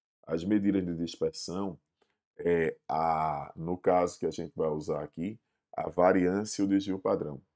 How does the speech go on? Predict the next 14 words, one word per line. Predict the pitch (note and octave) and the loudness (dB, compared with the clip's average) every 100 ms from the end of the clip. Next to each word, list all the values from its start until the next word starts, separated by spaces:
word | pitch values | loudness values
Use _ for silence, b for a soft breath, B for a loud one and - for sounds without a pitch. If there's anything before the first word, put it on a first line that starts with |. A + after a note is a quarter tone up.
| _ _ _ _ - | _ _ _ _ 2
A | G2 | 2
variância, | G#2 G#2 C3 D3 G2 F2 G#2 G#2+ - E2+ D2 - _ _ _ _ - | 4 6 6 6 4 2 -2 -2 -4 -2 -2 -4 _ _ _ _ 2
ela | E2+ G#2 G2+ | 4 8 8
é | F2+ F#2+ | 8 6
uma | G#2 B2 | 4 -2
média | C3 F#2+ F2+ F2 F#2+ | 0 2 4 4 2
aritmética. | E2+ - A2 F2 - - E2+ _ _ _ _ _ _ _ _ | 2 -4 -4 -2 -4 -8 -14 _ _ _ _ _ _ _ _
Ela | D#2+ F2+ F#2 | 0 2 4
é | F2+ | 2
uma | F#2+ G#2+ | 0 -2
média | F#2 E2+ E2 D#2+ E2 | 0 0 0 0 -2
aritmética | D2 - F#2+ E2 E2 E2+ - A2+ C3+ _ _ _ _ _ | -2 -6 -4 0 0 0 -6 -6 -8 _ _ _ _ _
dos | C#2+ D2+ G2+ G#2 - | -18 -2 -2 -2 -10
quadrados | - A#2 C3 G2+ F2 E2+ F2 D#2+ F#2 A#2+ C3 - - | 2 4 6 4 2 2 0 0 -2 -2 -6 -16 -20